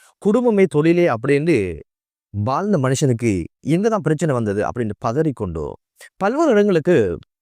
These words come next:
கால் பண்ணி கேட்டிருக்கிறாங்க, அசங்க பற்றிய தகவல் என்ன அப்படின்னு சொல்லி. எம்பிலிப்பிட்டி போலீசாரிடம் கேட்டதுல அவங்க சொன்னது,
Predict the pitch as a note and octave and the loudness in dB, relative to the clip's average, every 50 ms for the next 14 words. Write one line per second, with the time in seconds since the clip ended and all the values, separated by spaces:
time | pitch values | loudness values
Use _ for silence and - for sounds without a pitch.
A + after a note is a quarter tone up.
0 | _ _ _ _ _ _ _ _ _ - - E3+ G#3 G#3 - D#3+ C3 G2 - B2+ | _ _ _ _ _ _ _ _ _ -4 -2 0 0 0 0 -2 -2 -2 -2 -2
1 | A#2+ A#2 G#2 F2+ - F#2 E2+ E2 D#2 C#2+ C2 - - A2+ - - D3+ D#3+ D#3 A#2 | -2 -2 -4 -4 -4 -4 -6 -4 -6 -8 -8 -8 -8 -6 -4 -2 0 0 0 0
2 | A2 F2 - F#2+ F2+ - A2 F#2 - A#2 A2 F#2 D#2+ D2+ D2+ C#2 B1+ - D#2+ - | -2 -4 -6 -6 -6 -6 -6 -6 -4 -4 -4 -4 -4 -6 -8 -10 -10 -10 -12 -12
3 | - - - A1+ A#1 B1 - - - - - - D3+ F#3+ G#3+ C4 D#4 F4 C#4+ C4+ | -12 -14 -14 -12 -14 -14 -16 -18 -20 -14 -4 0 0 2 2 4 2 2 4 4
4 | B3 F#3 G3+ G3 G#3+ G3+ - A3 G3+ F3 E3 D3+ C3 - - D#3+ E3 - D#3 A#2+ | 2 2 2 0 -2 0 0 0 0 0 0 -2 -2 -2 -2 -2 -2 0 0 0
5 | A2+ G#2+ G2+ A#2+ D3 D3+ - - F#2+ E2+ D2+ D2 D2 | 0 -2 -2 -2 -4 -6 -6 -6 -8 -8 -6 -8 -8